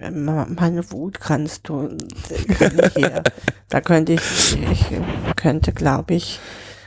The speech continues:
Speaker 1: als Komödiant irgendwie durch die Gegend ziehen und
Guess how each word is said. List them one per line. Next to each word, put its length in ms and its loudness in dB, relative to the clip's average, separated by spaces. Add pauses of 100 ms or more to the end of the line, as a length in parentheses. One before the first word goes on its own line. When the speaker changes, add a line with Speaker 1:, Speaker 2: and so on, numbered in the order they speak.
(120)
Speaker 1:
als 340 2
Komödiant 1000 2
irgendwie 640 0
durch 300 2
die 160 -6
Gegend 440 2
ziehen 460 0
und 280 -8